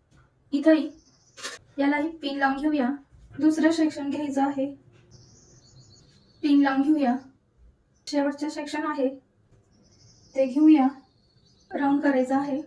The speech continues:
आता आपले हे जे एक्स्ट्रा केस आहे, जे पुढचे घेतलेले, ते पूर्ण आपण पोनीमध्ये घेऊन वेणी घालून घेणार आहोत. मी पोनीमध्ये घेऊन वेणी घालून घेत आहे, शेवटपर्यंत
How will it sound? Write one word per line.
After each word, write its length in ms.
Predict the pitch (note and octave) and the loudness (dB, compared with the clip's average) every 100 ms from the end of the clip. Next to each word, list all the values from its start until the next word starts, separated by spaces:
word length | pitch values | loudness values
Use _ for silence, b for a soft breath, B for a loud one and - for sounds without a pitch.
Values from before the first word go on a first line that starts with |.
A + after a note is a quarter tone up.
| _ _ - - _ _ _ _ _ _ _ _ - _ _ _ _ _ _ _ _ - _ _ - _ _ - | _ _ -20 -20 _ _ _ _ _ _ _ _ -20 _ _ _ _ _ _ _ _ -20 _ _ -20 _ _ -4
आता 200 | C4 C#4 | 0 2
आपले 220 | C#4 C#4 | 2 2
हे 140 | D4+ | 0
जे 100 | C#4 | -2
एक्स्ट्रा 380 | C#4+ C#4 C#4 C#4 | -2 -4 -4 -4
केस 280 | C#4+ D4 D4+ | -4 -6 -4
आहे, 220 | D#4+ C#4+ | -2 -2
जे 100 | C#4 | -4
पुढचे 300 | C#4+ D4 C#4 | -4 -4 -2
घेतलेले, 400 | D4 D#4 C4+ C4+ C#4+ - _ _ | 0 0 0 -6 -10 -18 _ _
ते 100 | C#4 | -4
पूर्ण 220 | C#4+ D#4 | -2 -2
आपण 300 | D#4+ C4+ C#4+ - | 0 0 -2 -4
पोनीमध्ये 500 | D4 C#4+ D4+ D#4+ C#4+ | -2 0 2 2 4
घेऊन 340 | C#4+ C#4 D#4 - _ _ _ _ _ _ _ _ _ _ _ _ _ _ - | 4 4 0 -6 _ _ _ _ _ _ _ _ _ _ _ _ _ _ -14
वेणी 300 | C4 D4 C#4+ | -4 -2 2
घालून 280 | D#4+ D#4 D4 | 4 4 2
घेणार 240 | D#4 C4 | 0 -2
आहोत. 280 | C#4+ C#4 C4 - _ _ - | -4 -4 -6 -6 _ _ -12
मी 60 | D4 | -10
पोनीमध्ये 560 | - C#4+ C#4+ D4 C#4+ | -2 2 4 4 2
घेऊन 180 | C#4 C#4 C#4+ - _ _ - | 4 2 2 -6 _ _ -6
वेणी 300 | C4+ C4+ C#4 | 0 0 0
घालून 260 | C#4+ D4 | -4 -6
घेत 220 | D#4 D4 | -6 -6
आहे, 300 | C4 C4+ C4+ C4+ _ _ _ _ _ _ _ _ _ _ - _ _ _ _ _ - | -8 -8 -8 -10 _ _ _ _ _ _ _ _ _ _ -20 _ _ _ _ _ -10
शेवटपर्यंत 540 | D#4 D4+ D4+ C#4+ C4+ | -2 -2 0 -2 -4